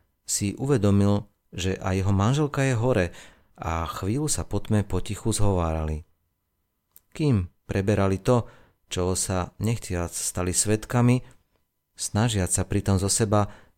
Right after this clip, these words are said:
vypudiť hmlisté pocity zdesenia a šoku, cítil Miles v útrobách ľahučké záchvevy šteklivého vzrušenia pri pomyslení, že túto správu oznámi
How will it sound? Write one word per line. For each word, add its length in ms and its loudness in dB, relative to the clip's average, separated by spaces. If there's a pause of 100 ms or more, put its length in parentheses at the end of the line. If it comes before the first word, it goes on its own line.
vypudiť 600 0
hmlisté 500 2
pocity 400 -2
zdesenia 720 2
a 80 -6
šoku, 480 0 (880)
cítil 400 0
Miles 480 2
v 80 -8
útrobách 680 -2 (180)
ľahučké 640 -2
záchvevy 640 -2 (320)
šteklivého 720 -2
vzrušenia 720 0
pri 240 -4
pomyslení, 800 -2 (560)
že 320 -8
túto 240 -6
správu 560 -2
oznámi 640 0